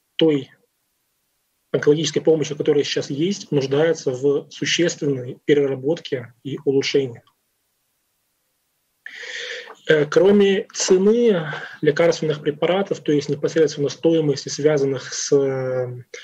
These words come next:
проведением химиотерапии, там, организацио-, организационных аспектов, есть, э, е-, ещё один немаловажный нюанс, что сложившаяся сейчас система оплаты,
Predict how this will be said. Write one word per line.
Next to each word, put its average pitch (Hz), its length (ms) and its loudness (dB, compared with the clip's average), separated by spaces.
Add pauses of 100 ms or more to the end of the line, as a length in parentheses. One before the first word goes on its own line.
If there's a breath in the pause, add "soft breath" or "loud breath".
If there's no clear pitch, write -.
(500 loud breath)
проведением 165 540 4
химиотерапии, 151 1300 2 (120)
там, 131 340 -14 (100)
организацио-, 139 920 2
организационных 147 880 2
аспектов, 151 680 -2
есть, 170 520 -2
э, 160 400 0
е-, 147 280 -4 (120)
ещё 185 320 2
один 151 300 0
немаловажный 147 680 0
нюанс, 156 500 0 (480 loud breath)
что 151 380 4
сложившаяся 175 800 2
сейчас 160 560 0
система 151 640 0
оплаты, 151 640 0